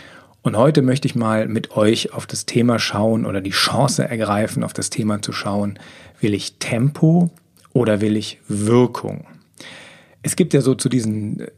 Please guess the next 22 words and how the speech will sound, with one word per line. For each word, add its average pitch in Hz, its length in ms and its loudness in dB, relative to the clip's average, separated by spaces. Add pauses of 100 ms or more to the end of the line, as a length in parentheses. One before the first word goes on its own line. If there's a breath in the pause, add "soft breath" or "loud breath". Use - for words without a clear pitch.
(100)
schnellen 135 800 2
und 113 180 -8
getriebenen 131 580 2
Menschen 123 440 0
sogar 110 480 0
ganz 117 220 -2
viele 110 180 -2
Studien. 113 680 0 (140)
<laughs> - 240 -6
Da 120 100 -2 (200)
steht - 280 -2
jemand 117 300 0
mit 113 120 -4
der 107 100 -2
Stoppuhr 117 680 0
und 107 260 -8
misst, 120 540 0 (500 loud breath)
wie 143 140 4
schnell 123 560 0
läuft 131 420 0
eine 113 220 -2
Person 123 640 0